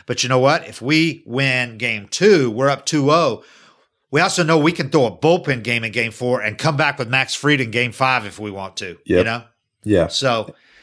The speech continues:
Speaker 1: you're, it just changes everything winning that game last night. And, and the momentum, not to mention the fact you stay unbeaten while you just handed the Dodgers their first postseason loss. So the Dodgers are going,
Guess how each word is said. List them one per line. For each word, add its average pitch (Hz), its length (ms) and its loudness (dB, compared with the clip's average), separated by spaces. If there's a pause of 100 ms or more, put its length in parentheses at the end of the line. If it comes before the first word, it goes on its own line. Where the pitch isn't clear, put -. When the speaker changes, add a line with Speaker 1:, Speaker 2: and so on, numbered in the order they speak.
(180)
Speaker 1:
you're, 139 220 0
it 139 160 -4
just 151 260 0
changes 131 560 0
everything 123 540 -4
winning 117 260 -4
that 107 200 -4
game 110 200 -4
last 98 300 -6
night. 92 260 -8 (300)
And, 120 220 -6
and 123 180 -4
the 117 60 -2
momentum, 120 920 -4
not 139 240 -2
to 131 60 -8
mention 131 340 -6
the 110 80 -10
fact 110 300 -2
you 139 200 -2
stay 160 300 0
unbeaten 120 520 -2
while 117 140 0
you 117 120 -4
just 143 240 -6
handed 147 320 -4
the 113 60 -16
Dodgers 127 640 -2 (280)
their 123 140 2
first - 560 0
postseason 165 600 2
loss. 143 340 0
So 135 80 -6
the 127 80 -4
Dodgers 139 440 -2
are 120 40 -10
going, 110 280 -8